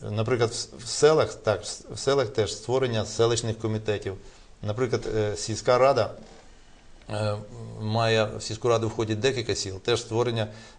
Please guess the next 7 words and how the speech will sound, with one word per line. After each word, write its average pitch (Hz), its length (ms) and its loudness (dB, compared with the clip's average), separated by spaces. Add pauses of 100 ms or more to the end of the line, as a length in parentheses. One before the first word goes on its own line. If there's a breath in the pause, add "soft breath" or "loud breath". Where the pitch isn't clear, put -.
е, 98 280 -4
сільських 117 460 -2
комітетів, 104 560 0
і 98 40 -6
там 113 200 0
вибираються 110 480 2
голови 110 480 2